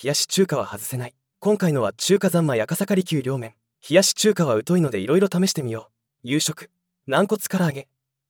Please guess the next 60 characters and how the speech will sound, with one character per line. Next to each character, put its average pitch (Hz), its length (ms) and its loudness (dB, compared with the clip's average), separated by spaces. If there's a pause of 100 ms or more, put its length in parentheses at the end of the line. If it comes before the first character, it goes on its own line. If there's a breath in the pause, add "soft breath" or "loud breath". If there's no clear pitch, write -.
鶏 196 360 4
の 220 80 6
膝 196 200 2
軟 220 140 2
骨 170 200 -4
が 123 100 -2
手 165 100 -2
に 160 80 2
入 143 120 -2
っ - 20 -6
た 131 140 -8
の 107 80 -4
で 92 100 -6
唐 110 200 -8
揚 139 80 -2
げ 143 100 -6
に。 139 140 -10 (240)
軟 143 200 2
骨 180 220 -2
は 175 80 2
片 185 200 -2
栗 226 160 0
粉 180 100 -2
で 156 60 4
は 131 80 2
な 127 100 -2
く - 140 -14
小 131 120 -8
麦 196 180 2
粉 233 80 4
の 226 80 2
方 233 140 2
が 151 100 0
良 143 100 -2
か 180 80 -2
っ - 40 -12
た 139 120 -8
の 110 80 -8
か 101 100 -14
も。 95 120 -20 (220)
小 226 240 6
パ 233 100 -2
ッ - 40 -2
ク - 100 -10
だ 160 100 2
が 120 100 0
結 214 220 -2
構 208 140 2
な 156 80 2
量 147 140 4
に 135 80 0
な 127 80 -2
っ - 40 -20
て 127 100 -10
し - 120 -6
ま 127 60 -6
っ - 40 -12
た - 120 -8
の 117 80 -4
で、 101 160 -4